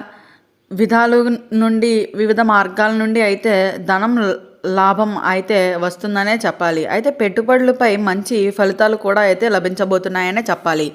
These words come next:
స్థిరాస్తి కొనుగోలు చేస్తారనే చెప్పవచ్చు. అయితే ఈ సమయంలో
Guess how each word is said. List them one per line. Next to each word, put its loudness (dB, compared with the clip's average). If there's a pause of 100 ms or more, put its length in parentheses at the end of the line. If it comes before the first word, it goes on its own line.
(480)
స్థిరాస్తి 0
కొనుగోలు 2
చేస్తారనే 0
చెప్పవచ్చు. -2 (680)
అయితే 2 (1500)
ఈ 2
సమయంలో 2